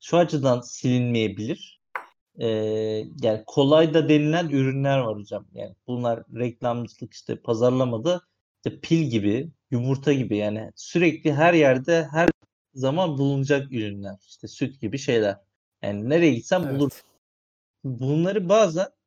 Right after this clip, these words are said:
Speaker 1: sipar-, eve sipariş verdi. Artık süreler çok hızlandığı için artık bin-, yüzlerce, e, yerde yüzlerce motokuryeyle özellikle şehirlerde. Ya tabii Anadolu'da bu bitmesi çok uzun yıllar sürecek de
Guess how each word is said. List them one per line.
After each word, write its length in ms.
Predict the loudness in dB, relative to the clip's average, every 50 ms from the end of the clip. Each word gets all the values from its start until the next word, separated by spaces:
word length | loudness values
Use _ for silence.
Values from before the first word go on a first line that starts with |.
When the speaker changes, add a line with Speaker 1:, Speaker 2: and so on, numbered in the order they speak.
| _ _ _ _ _ _ _ _ _ _ _ _
Speaker 1:
sipar-, 460 | -20 -20 -20 -6 _ 4 4 4 4
eve 240 | 2 0 0 0 -2
sipariş 560 | -4 -6 -6 0 4 4 4 4 2 -2 -2
verdi. 320 | 0 2 2 2 0 0 2
Artık 280 | 0 0 0 -4 -10 -10 -14 _ _ -16 -16 -16 -16
süreler 500 | -10 -6 0 2 2 2 2 0 -2 -2
çok 260 | -6 -8 -8 -8 _ _ _ _ _ _ _ _ _ _ _ _ _ _ _
hızlandığı 580 | -2 -2 0 2 4 6 6 6 4 2 -2 -4
için 320 | -6 -8 -10 _ -20 -20 _ _ _
artık 360 | -8 -6 -6 -8 _ -14 -16 -16 -16 -18 -16 -12 -8
bin-, 200 | -6 -6 -4 -4
yüzlerce, 800 | -4 -4 -4 -2 2 6 6 6 6 4 2 0 -2 -2 -2 -6 _ _ _ _ _ _ _ _ _ -14
e, 140 | -10 -8 -4
yerde 460 | 0 4 6 6 6 6 4 0 -2
yüzlerce 840 | -2 0 0 0 2 4 6 8 8 6 6 2 -2 -2 -2 -2 -4 -8 _ _ _ _ _ _
motokuryeyle 1000 | -4 -4 -2 -2 -2 -4 -2 0 2 4 4 4 4 4 2 0 -2 -4 -4 -8 _ _ _ _ _ _ _ _ _
özellikle 400 | -6 -2 0 0 0 -2 -4 -8
şehirlerde. 800 | -8 -4 -4 -2 0 0 2 4 4 4 4 2 0 -4 -6 -6 -8 _ _ _ _ _ _
Ya 100 | -12 -6
tabii 220 | -4 -2 0 0 0
Anadolu'da 640 | 0 0 0 2 2 4 4 4 4 2 2 4 4
bu 240 | 4 4 4 2 _ _ _ _
bitmesi 440 | -4 -4 -4 -2 -2 -2 -2 -4 -2
çok 180 | -2 -2 -2 -2
uzun 240 | -2 -2 -2 -2 -2
yıllar 300 | -2 -2 2 2 2 2
sürecek 440 | 0 -4 -6 -6 -6 -8 -10 -6
de 80 | -6 -6